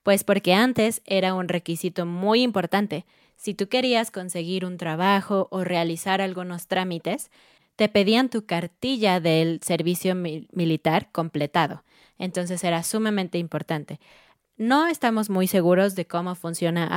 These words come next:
ahora, pero de forma empírica lo que hemos visto es que casi no lo solicitan ahora. Sigue siendo obligatorio, todos los jóvenes, eh, varones deben de hacerlo,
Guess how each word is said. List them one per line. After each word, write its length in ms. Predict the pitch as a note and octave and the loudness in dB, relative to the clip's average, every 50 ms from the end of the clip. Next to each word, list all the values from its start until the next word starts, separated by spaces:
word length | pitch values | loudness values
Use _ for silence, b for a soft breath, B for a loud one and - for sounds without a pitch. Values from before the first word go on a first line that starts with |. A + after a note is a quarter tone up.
| F3+ F#3 | 4 6
ahora, 340 | G3+ A#3+ A#3+ G#3 G3 C4 - b b b b b b | 8 8 8 6 4 2 0 b b b b b b
pero 320 | - G#3 G#3 G3 G3 G3 F3+ | 6 6 6 8 6 4 2
de 100 | F#3+ F#3+ | 2 0
forma 380 | - A3+ A#3 B3 B3+ B3+ A3 | 2 2 2 2 2 0 -2
empírica 640 | F#3+ F3+ E3+ - G#3 A3 G#3+ A3 G#3+ - G3+ A3+ C4 - | -2 -4 -2 0 0 2 2 0 0 0 0 0 0 -2
lo 200 | A#3 G#3+ F#3+ F3+ | -2 -2 -2 -2
que 200 | - - G3 F#3 | -2 -2 -2 -2
hemos 320 | G3 A3 A#3+ C4 B3 G#3+ G3+ | 0 -2 -2 -4 -4 -4 -2
visto 320 | G3+ G3 - - - A3+ | -4 -4 -4 -2 -2 -2
es 220 | A3+ G#3 G3+ - | -2 -2 -4 -6
que 300 | - - G3+ F#3+ F#3 - _ - | -6 -4 -2 -2 -2 -4 _ -2
casi 380 | - A3 G#3+ A3+ - - C4+ C4 | 2 2 2 2 2 0 -2 0
no 420 | A#3+ A3 G#3 G3 G3 G3 - - _ - | 0 2 2 2 2 2 0 -2 _ -4
lo 180 | G3 F#3+ F3+ | -2 -2 -2
solicitan 840 | F3 - F3+ E3+ E3 E3 E3+ - - G3+ G3+ - F#3 F3 F3 E3+ - - | 0 0 0 0 0 -2 -2 -2 -2 -2 -2 0 -2 -2 -2 -2 -4 -4
ahora. 560 | - F3 D#3+ E3+ F#3 F#3 E3 - - - - b b b b b b b b b | 0 2 6 6 6 6 6 2 -2 -6 -10 b b b b b b b b b
Sigue 360 | - - C4 C4 B3+ E4 E4+ | -4 0 2 4 4 4 2
siendo 540 | - - B3+ A3 G#3+ G#3+ G#3+ G#3+ A3 A3+ - - | 2 2 2 4 4 6 8 8 8 6 4 2
obligatorio, 800 | G3+ F3+ F3+ F3 E3 E3 E3 - - F3 D#3+ D#3 E3+ G3+ C4+ - _ _ - | -2 0 0 0 0 0 -2 0 2 2 2 2 2 0 -2 -4 _ _ -2
todos 280 | - F#3+ F3 F3+ F#3+ F#3 | 2 2 4 4 2 0
los 140 | F3 E3 - | 0 -4 -4
jóvenes, 720 | - F3 E3 E3 D#3+ D#3+ D#3 D#3+ - - - - - - _ - | -4 -2 -2 -2 -2 -2 -4 -6 -8 -10 -12 -14 -16 -16 _ -20
eh, 220 | - - F3 E3 | -14 -8 -6 -2
varones 540 | D#3 D#3+ D#3 D#3 E3 F#3 G3+ G3+ G3 F#3 D#3+ | 2 4 6 6 6 6 6 4 2 0 0
deben 280 | E3+ E3 D#3+ D#3+ D#3+ D#3+ | 0 0 0 0 0 0
de 120 | D#3 D3 | -2 -2
hacerlo, 500 | D3 D3 - F#3 F3+ F3+ F3+ F3+ A3 C4+ | -2 -2 -2 0 0 2 2 2 0 0